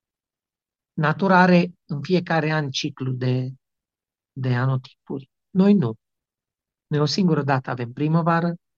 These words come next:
vară, toamnă și iarnă. Și atunci creștem exact ca natura. Depinde fiecare în ce moment, în ce anotimp al vieții ești,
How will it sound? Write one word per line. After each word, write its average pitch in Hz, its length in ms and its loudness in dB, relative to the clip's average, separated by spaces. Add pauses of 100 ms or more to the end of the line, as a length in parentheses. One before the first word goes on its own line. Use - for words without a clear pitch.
(140)
vară, 147 440 -2 (420)
toamnă 135 480 -4
și - 180 -10
iarnă. 127 360 -8 (1400)
Și - 120 -10
atunci 208 260 2
creștem 208 400 4
exact 175 440 2
ca 175 80 -4
natura. 135 500 -6 (480)
Depinde 196 380 0
fiecare 180 640 0
în 170 220 -2
ce 160 120 -4
moment, 151 580 -4 (200)
în - 140 -12
ce 170 100 -2
anotimp 139 400 -2
al 135 180 -6
vieții 135 400 -2
ești, 175 300 -2